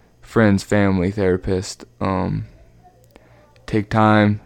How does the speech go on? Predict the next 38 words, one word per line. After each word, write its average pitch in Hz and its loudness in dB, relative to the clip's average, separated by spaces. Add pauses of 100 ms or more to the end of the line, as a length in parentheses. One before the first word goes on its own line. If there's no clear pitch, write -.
to - -6
check 104 -2
out 101 0
the - -4
movement. 123 4
If 101 -4
you 98 0
haven't, 104 2 (180)
it's 95 -4
in, 95 0 (240)
uh, 95 -2
the - -4
description. 120 0 (240)
Uh, 92 -2
check 90 -4
out 87 -2
the - -8
Facebook 92 -4
group. 92 -4
It's - -14
very 90 -4
positive. 90 -4 (640)
As 104 0
always, 101 6
my 101 4
D 101 4
Ms 98 2
are 92 4
open. 101 2
If 95 -2
you 92 -4
need 92 -2
someone 92 -4
to 87 -6
talk 107 2
to, 110 0 (300)
feel 95 0
free 95 -4